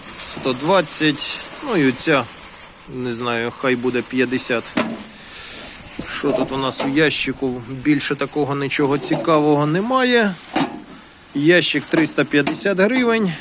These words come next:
Кому цікаво, може звертатися і забирати його. Далі йде у нас іще отакий тисяча дев'ятсот п'ятдесят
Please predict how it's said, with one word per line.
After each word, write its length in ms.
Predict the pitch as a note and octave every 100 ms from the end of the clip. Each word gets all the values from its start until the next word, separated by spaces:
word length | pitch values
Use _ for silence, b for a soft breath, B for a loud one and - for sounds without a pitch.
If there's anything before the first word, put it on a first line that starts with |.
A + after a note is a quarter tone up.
| - -
Кому 400 | D#3 D#3 D3+ D3 D#3 - -
цікаво, 680 | F3+ E3+ A3+ A3+ G#3+ G#3+ D#3+ - - - - - - - D#3+
може 260 | E3+ D#3
звертатися 720 | C#3+ D#3+ D3+ G3 G3+ F3+ -
і 80 | D#3+
забирати 640 | C3 D3+ C#3+ B2+ B2 B2
його. 300 | A#2+ A#2 A#2 - - - - - - - - - - - D3+ D#3
Далі 420 | B3 A3+ E3+ D#3+
йде 260 | D3+ E3 D3+
у 80 |
нас 260 | D3 C#3 -
іще 240 | D3 D#3
отакий 480 | D3 C#3 D3+ C#4 C4+
тисяча 380 | F#3+ A3+ - F#3+
дев'ятсот 460 | E3+ F#3 F3+ G3+ E3
п'ятдесят 640 | F3 D#3+ F3 G3 F#3